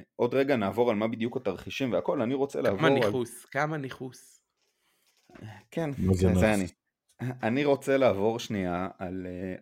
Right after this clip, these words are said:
Speaker 1: מה שאני חושב שהוא המצ'אפ הכי משמעותי במשחק הזה, אה, וזה המצ'אפ בין הסנטרים, שתי, גם, אה, זאק הנקינס וגם גבריאל אולסני, הם שניים מהסנטרים הכי בולטים ב-, במפעל, במיוחד ברמת ההשפעה,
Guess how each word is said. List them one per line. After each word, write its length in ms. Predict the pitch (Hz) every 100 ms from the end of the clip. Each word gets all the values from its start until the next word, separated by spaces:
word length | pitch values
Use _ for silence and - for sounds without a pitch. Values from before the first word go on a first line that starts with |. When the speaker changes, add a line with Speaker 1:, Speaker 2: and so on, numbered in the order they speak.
| -
Speaker 1:
מה 160 | 95
שאני 220 | 101 117 95
חושב 280 | 92 117
שהוא 220 | 110 101 87
המצ'אפ 440 | 92 117 - 131 - - _ -
הכי 160 | - 160
משמעותי 540 | 165 - 101 95 123
במשחק 440 | 98 87 - 143 170
הזה, 180 | 180 214 _ _ _ _ _ _ _ _ _
אה, 240 | 85 90 90
וזה 180 | 107 143
המצ'אפ 280 | 147 147 123
בין 180 | 127 117
הסנטרים, 600 | - 110 104 92 87 92
שתי, 180 | - 120 123 - 69 - - - 113 110 107
גם, 260 | 113 131 139
אה, 500 | 107 104 104 98 98
זאק 240 | 110 113
הנקינס 280 | 120 123 101
וגם 280 | 95 101 110
גבריאל 380 | 107 101 107 101
אולסני, 480 | 90 - 127 127 127 _ _ _ _ _ _
הם 240 | 92 92
שניים 300 | 90 - 113
מהסנטרים 540 | 113 90 110 117 104 90
הכי 260 | - -
בולטים 440 | 120 110 101 107 98
ב-, 60 | 87 87 87 87 87 87 92 - _ _ _ 90
במפעל, 380 | 92 92 123
במיוחד 600 | 107 92 92 - 135 131
ברמת 540 | 113 98 92 92 107 113
ההשפעה, 640 | 90 - - 95 -